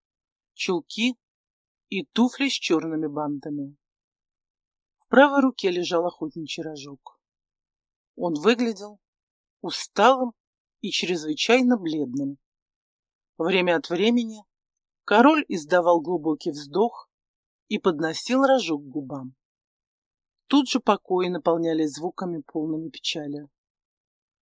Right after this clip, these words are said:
Затем он убирал рожок и снова начинал вздыхать.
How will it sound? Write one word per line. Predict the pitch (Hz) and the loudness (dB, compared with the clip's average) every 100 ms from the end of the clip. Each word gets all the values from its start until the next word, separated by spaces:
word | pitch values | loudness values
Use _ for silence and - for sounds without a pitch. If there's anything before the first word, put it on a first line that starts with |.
| - | -10
Затем | 165 185 202 185 | -4 -4 -2 -2
он | 175 | -2
убирал | 160 165 185 240 | -2 0 2 4
рожок | 240 220 214 214 - _ _ _ _ | 2 0 -4 -8 -12 _ _ _ _
и | - | -8
снова | 170 - 208 262 | -6 -2 2 4
начинал | 262 254 - 175 151 151 | 2 0 -2 -4 -4 -6
вздыхать. | 135 147 - 147 135 - | -10 -12 -10 -12 -12 -20